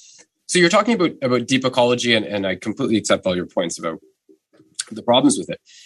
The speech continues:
But, but I guess the issue is, if we're thinking of sort of a dialectic from a kind of primitive communism in which there was,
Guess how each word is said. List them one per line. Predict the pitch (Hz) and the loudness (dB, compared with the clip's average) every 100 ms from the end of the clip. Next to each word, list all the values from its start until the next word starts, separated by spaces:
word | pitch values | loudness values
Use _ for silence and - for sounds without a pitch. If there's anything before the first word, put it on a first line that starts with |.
| - _ | -20 _
But, | 151 143 143 | 0 2 2
but | 160 | 4
I | |
guess | 160 190 233 | 6 4 2
the | 196 | 2
issue | 180 - | 2 4
is, | 147 123 | 4 2
if | 117 | -2
we're | 143 | 0
thinking | 170 202 269 | 0 0 -2
of | |
sort | - 151 | -2 -2
of | 127 | -2
a | |
dialectic | 175 101 101 92 101 - 90 - | 0 2 2 0 -2 -6 -10 -8
from | 98 92 90 90 90 _ _ _ - | -4 -2 -2 -4 -8 _ _ _ -6
a | |
kind | 110 123 | 0 0
of | 120 | 2
primitive | 123 117 110 | 2 2 0
communism | 107 98 95 95 | -2 0 0 -2
in | 92 | -4
which | 92 - | -6 -6
there | 90 | -6
was, | 87 - | -6 -6